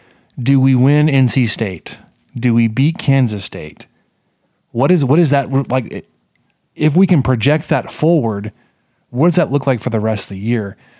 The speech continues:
Um, and man, like, assuming that it was just more or less, uh, like a contusion or like a, a, a bruise or something on his ankle. I haven't, I haven't heard anything specific. So, so l-, let me know i-, i-, if you know something m-, more than I do, Michael. But,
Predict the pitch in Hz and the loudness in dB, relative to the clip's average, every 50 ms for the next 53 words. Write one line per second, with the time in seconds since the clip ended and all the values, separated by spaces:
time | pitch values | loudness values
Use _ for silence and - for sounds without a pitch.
0 | _ _ _ _ _ _ _ _ _ _ - - 117 113 110 107 101 101 95 98 | _ _ _ _ _ _ _ _ _ _ -6 -4 -2 0 0 0 -2 -4 -6 -8
1 | - - _ _ _ _ _ _ _ _ _ - 131 131 139 147 147 147 127 131 | -10 -16 _ _ _ _ _ _ _ _ _ -2 0 2 2 2 2 0 0 0
2 | 127 117 104 - - - - _ _ _ _ _ _ _ _ _ _ _ _ _ | -2 -2 -4 -8 -16 -20 -20 _ _ _ _ _ _ _ _ _ _ _ _ _
3 | _ _ _ _ - 127 - - 143 143 143 135 131 127 120 123 113 120 120 107 | _ _ _ _ -2 -2 0 2 4 4 4 4 4 2 2 0 0 0 0 0
4 | 117 127 113 110 - - - - - - _ _ _ 127 123 123 123 120 113 113 | 0 0 -2 -2 -6 -10 -14 -14 -18 -20 _ _ _ -4 -2 0 0 0 0 0
5 | 113 117 131 123 - - 120 110 104 104 101 95 90 - _ _ _ _ _ _ | 0 0 0 -2 -2 -4 -4 -2 -2 -4 -4 -6 -8 -12 _ _ _ _ _ _
6 | _ _ _ _ _ _ _ _ _ _ _ _ _ - 135 113 - - - 117 | _ _ _ _ _ _ _ _ _ _ _ _ _ -8 -8 -8 -8 -10 -10 -6
7 | - - 110 95 - 135 135 127 123 123 113 104 - 113 104 101 - 110 110 127 | -4 -4 -2 0 0 2 2 2 2 2 2 0 0 -4 -6 -6 -6 -8 -10 -10
8 | - - - 117 113 - - 120 117 113 117 117 127 131 139 131 127 127 117 135 | -12 -14 -12 -12 -12 -10 -8 -8 -8 -4 -2 0 2 2 2 2 2 2 2 2
9 | 131 123 131 120 113 110 104 117 120 120 120 123 120 113 123 131 131 123 107 123 | 2 2 2 0 0 0 0 0 0 0 0 0 -2 0 0 0 -2 -2 -2 -2
10 | 135 120 101 123 120 113 104 120 113 107 110 107 76 - - - - 107 - - | -2 -2 -2 0 0 0 0 0 -2 -2 -2 -4 -6 -10 -8 -8 -6 -4 -4 -4
11 | 117 104 113 107 101 - - - - _ _ _ _ - - - - - - - | -4 -4 -6 -8 -10 -12 -18 -20 -20 _ _ _ _ -20 -20 -18 -8 -8 -8 -8
12 | - - - 113 110 117 110 113 117 104 117 120 123 127 120 113 110 107 120 120 | -6 -6 -6 -4 -4 -4 -6 -8 -10 -6 -2 0 2 2 2 2 0 -2 -4 -6
13 | 113 110 110 - - 113 104 113 117 113 107 98 113 107 107 104 107 113 - - | -6 -8 -12 -10 -12 -10 -6 -2 -2 -2 0 -2 -2 -2 -2 -2 -2 -4 -4 -4
14 | 117 110 107 110 110 107 107 107 107 104 104 - 117 104 104 107 104 - | -4 -4 -2 -4 -4 -4 -4 -4 -4 -4 -4 -6 -6 -6 -6 -8 -10 -10